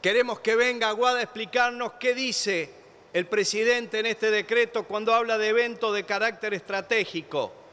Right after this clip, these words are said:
Lo dice en el decreto seis ochenta y tres con fecha veintitrés de julio.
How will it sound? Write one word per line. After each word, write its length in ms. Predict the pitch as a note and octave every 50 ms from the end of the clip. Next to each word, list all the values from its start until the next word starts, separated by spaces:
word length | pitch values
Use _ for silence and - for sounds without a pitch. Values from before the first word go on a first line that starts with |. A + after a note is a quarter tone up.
| - - - - - - - - - - - - - - _ _ _
Lo 160 | - E3 G3
dice 280 | G#3 A#3+ B3+ G#3 - A3+
en 80 | G#3+ A3
el 80 | G#3+
decreto 500 | G3+ G#3+ G#3 G#3 A#3 A#3+ A#3 A#3 - A3
seis 280 | - - A#3 A#3 A3 -
ochenta 380 | A3 G3+ - G3 G#3 G3 F#3
y 80 | G#3 G#3
tres 220 | - A#3 A#3+ G#3+
con 180 | - A3 G#3+ F#3
fecha 320 | - A3+ A3+ A3 A3 G#3+
veintitrés 480 | G#3 G3+ G3 F3+ G3+ G3+ G3+ G#3+ A3+ G#3+
de 100 | G#3 G3
julio. 540 | - G3+ G#3+ G#3 F#3+ F3 D#3+ D3+ C#3 A2+